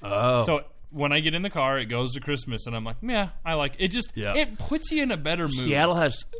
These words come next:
Speaker 1: two that I listen to now. Ninety-four.
Speaker 2: Point one?
Speaker 1: Yeah. It used to be country. Well, it's still country.
Speaker 2: Yeah.
Speaker 1: But they have, now, right now, it's all Christmas. And then
Speaker 2: Mm-hmm.
Speaker 1: Warm one oh six point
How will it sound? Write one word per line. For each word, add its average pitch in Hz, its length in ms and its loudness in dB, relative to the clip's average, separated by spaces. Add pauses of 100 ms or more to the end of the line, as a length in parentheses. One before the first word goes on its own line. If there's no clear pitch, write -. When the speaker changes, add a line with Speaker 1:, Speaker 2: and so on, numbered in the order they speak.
(180)
Speaker 1:
two 202 220 0
that 156 100 6
I 120 80 6
listen 110 280 -2
to 113 120 -6
now. 90 320 -8
Ninety-four. 139 1080 2 (480)
Speaker 2:
Point 117 200 -6
one? 117 240 -8 (100)
Speaker 1:
Yeah. 92 360 -6
It 120 60 -2
used 123 160 0
to 170 60 -2
be 147 60 2
country. 131 360 -2
Well, 131 120 4
it's 139 100 2
still 151 220 2
country. 110 500 -4 (180)
Speaker 2:
Yeah. 117 160 -2
Speaker 1:
But 127 120 2
they 123 80 2
have, 117 440 4
now, 120 280 4
right 117 160 2
now, 117 100 0
it's 107 120 -6
all 110 200 0
Christmas. 110 480 -4
And 117 100 -4
then 113 80 2
Speaker 2:
Mm-hmm. 104 120 -4
Speaker 1:
Warm 131 420 2
one 127 160 2
oh 123 100 0
six 120 280 -6
point 120 400 -6